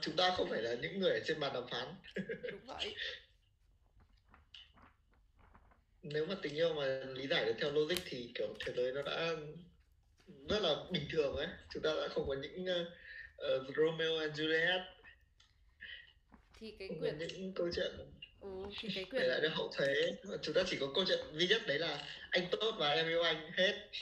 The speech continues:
Speaker 2: Ờ, và mọi thứ nó lại êm đềm quá đúng không? Và
Speaker 1: Như
Speaker 2: nếu
Speaker 1: thế
Speaker 2: mà
Speaker 1: thì không hay.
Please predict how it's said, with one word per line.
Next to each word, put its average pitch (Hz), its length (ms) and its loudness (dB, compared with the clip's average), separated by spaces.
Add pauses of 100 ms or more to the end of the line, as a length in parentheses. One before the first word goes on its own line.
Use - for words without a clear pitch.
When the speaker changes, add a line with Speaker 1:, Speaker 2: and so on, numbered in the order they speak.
(100)
Speaker 2:
Ờ, 170 380 -6 (340)
và 214 120 -2
mọi 220 160 -2
thứ 214 160 -4
nó 233 80 -2
lại 262 160 -4
êm 240 140 -2
đềm 202 200 -4
quá 180 240 -2
đúng 220 120 -6
không? 262 120 -10 (1120)
Và 214 100 -2
Speaker 1:
Như - 60 -2
Speaker 2:
nếu 156 100 6
Speaker 1:
thế 151 60 6
Speaker 2:
mà 147 80 4
Speaker 1:
thì 151 80 2
không 151 180 -2
hay. 143 200 2